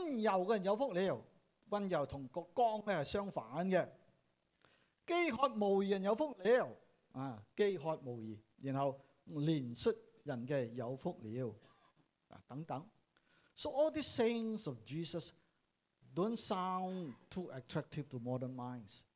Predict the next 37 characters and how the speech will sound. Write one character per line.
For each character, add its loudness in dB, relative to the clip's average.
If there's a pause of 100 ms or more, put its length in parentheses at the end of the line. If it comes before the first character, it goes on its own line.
(140)
呢 -2
啲 2
耶 -4
穌 -4
所 -4
講 -2
嘅 -4
說 -6 (160)
話， -8
嗬， -2 (340)
對 2
現 -4
代 0
人 -2
嗰 -4
啲 -2
思 -8
想 -6
嚟 -6
講 -8
呢， -8 (400)
好 -2
似 -6
唔 -8
係 -6
幾 -6
受 -6
歡 -2
迎 -8
咁 -8
講 -8
嘅。 -16 (1900)
So -10
when 0
we 0
see 4
Jesus, 2